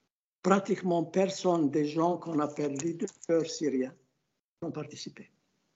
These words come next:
C'était la plupart d'entre eux déjà à l'étranger. Euh, des gens très, très bien. J'en connais quelques, j'en connaissais quelques-uns,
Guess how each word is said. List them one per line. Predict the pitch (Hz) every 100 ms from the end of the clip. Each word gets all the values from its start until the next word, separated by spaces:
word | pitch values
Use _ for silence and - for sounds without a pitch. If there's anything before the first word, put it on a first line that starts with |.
| _ _ _ _ _ _ _ -
C'était | 143 131
la | 165
plupart | 160 135 156 139
d'entre | 139 135
eux | 180
déjà | 156 135 131
à |
l'étranger. | 135 139 139 143 - - _ _ _ _ _ _ _ _ _ _ _ _ _ _
Euh, | - - -
des | -
gens | 131 123
très, | - 180
très | 175 151
bien. | 127 135 156 - _
J'en | - 131
connais | - 127 143
quelques, | - 135 -
j'en | 139
connaissais | 131 131 127 131 143 156
quelques-uns, | - - - 127 135